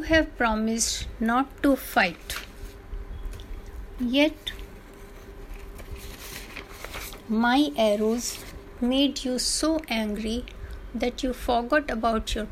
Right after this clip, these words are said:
promise. I think it is big compliment to me that my dexterity could annoy you so much." Hearing this,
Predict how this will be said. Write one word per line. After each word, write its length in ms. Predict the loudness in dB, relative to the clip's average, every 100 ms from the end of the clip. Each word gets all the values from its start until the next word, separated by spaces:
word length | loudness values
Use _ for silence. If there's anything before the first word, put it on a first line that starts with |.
| 0
promise. 420 | 0 0 0 0 0 -2 -8 -10 -12 -14 -12 -6
I 220 | -2 -2 2 4
think 320 | 4 2 -8 -12 -12 -14 -14 -12 -12 -8
it 280 | -6 -2 0 2
is 120 | 2 2 4
big 200 | 4 2
compliment 720 | 2 2 2 6 6 4 2 0
to 100 | 2
me 100 | 2 0 -6 -8 -8 -10 -10 0
that 280 | 0 0 -2
my 240 | 0 2
dexterity 920 | 2 0 0 2 2 2 0 -2 -2
could 280 | 0 -2 -2
annoy 360 | -2 0 2 2 2
you 120 | 0
so 400 | 0 0 4 4
much." 480 | 4 -2 -2 -4 -4 -6 -8 -10 -14 -14 -14 -14 -16 -14 -12 -10 -10 -12 -2
Hearing 560 | 4 6 6 6 6 6
this, 360 | 4 2 0